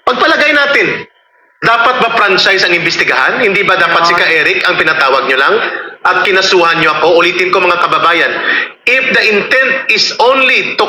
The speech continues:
clarify and reprimand me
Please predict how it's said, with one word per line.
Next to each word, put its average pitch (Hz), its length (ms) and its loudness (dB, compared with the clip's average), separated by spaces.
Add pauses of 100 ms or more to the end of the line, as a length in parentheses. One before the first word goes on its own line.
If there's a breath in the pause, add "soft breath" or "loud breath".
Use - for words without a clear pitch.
clarify 208 640 0 (320)
and 185 160 -2
reprimand 196 720 0
me 196 320 -2